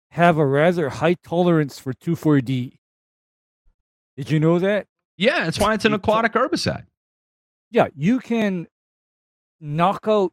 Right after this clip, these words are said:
Speaker 1: things like water hyacinth with two four D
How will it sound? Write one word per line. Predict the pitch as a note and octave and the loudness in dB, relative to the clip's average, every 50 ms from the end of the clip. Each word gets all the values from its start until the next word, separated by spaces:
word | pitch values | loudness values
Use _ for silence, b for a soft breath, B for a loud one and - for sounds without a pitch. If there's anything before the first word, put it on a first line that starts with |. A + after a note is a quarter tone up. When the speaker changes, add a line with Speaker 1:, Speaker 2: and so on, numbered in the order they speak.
| _ _ | _ _
Speaker 1:
things | - F#3 F#3+ G3 F#3+ D3+ - | -10 -6 -6 -6 -6 -8 -6
like | E3 D#3 D3+ - - | -4 -4 -4 -4 -6
water | B2+ B2+ D3+ F3+ F#3+ E3+ | -4 -2 0 0 0 -2
hyacinth | A2+ D#3 E3 F3+ F#3 F3 - - - F3+ F3 E3+ F3 - _ _ _ _ _ _ _ _ _ _ _ _ _ _ _ _ _ - | -2 0 0 2 0 0 -2 -4 -6 -6 -4 -6 -8 -12 _ _ _ _ _ _ _ _ _ _ _ _ _ _ _ _ _ -4
with | C#3+ D#3 D#3 D#3 D3+ D3+ C#3+ - - - _ _ _ _ _ _ _ | -2 0 0 0 0 -2 -4 -6 -10 -18 _ _ _ _ _ _ _
two | - G#3 F#3 | -12 -12 -6
four | - G#3 G3 F#3+ | -2 0 0 0
D | E3+ D#3+ F#3 F3+ F3 D#3+ D#3 D3 C#3+ D3+ | 0 -2 -4 -4 -2 -2 -4 -4 -6 -8